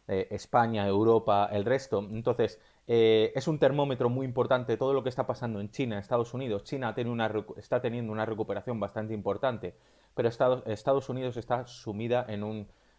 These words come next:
en, ahora mismo en un caos bastante importante y yo creo que va a seguir aumentando. Entonces, mucha gente, eh, eh, yo sigo a Robert Kiyosaki mucho y, y, y Robert Kiyosaki decía,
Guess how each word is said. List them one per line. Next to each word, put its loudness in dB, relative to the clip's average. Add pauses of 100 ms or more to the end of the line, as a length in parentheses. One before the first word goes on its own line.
(100)
en, -8
ahora 2
mismo -6
en -6
un -6
caos 0
bastante -6
importante -4
y -4
yo -4
creo -4
que -10
va -8
a -10
seguir -12
aumentando. -14 (520)
Entonces, -2 (680)
mucha 2
gente, 2 (280)
eh, 6
eh, -2
yo 0
sigo 4
a 6
Robert 2
Kiyosaki 0
mucho -2
y, 2
y, -4
y -6
Robert -2
Kiyosaki -2
decía, -2